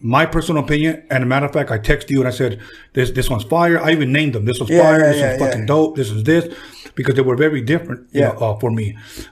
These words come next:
Speaker 1: But, uh, uh, let, let me ask you, as a youngster, w-,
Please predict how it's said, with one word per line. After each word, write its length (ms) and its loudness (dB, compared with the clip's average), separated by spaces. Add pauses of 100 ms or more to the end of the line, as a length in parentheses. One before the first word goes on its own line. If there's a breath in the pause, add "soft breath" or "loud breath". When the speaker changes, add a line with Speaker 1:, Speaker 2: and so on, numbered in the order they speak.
Speaker 1:
But, 500 0 (240)
uh, 40 2 (360)
uh, 200 2
let, 200 0
let 120 4
me 120 0
ask 240 2
you, 260 -4
as 220 2
a 80 6
youngster, 680 0 (600 loud breath)
w-, 200 -4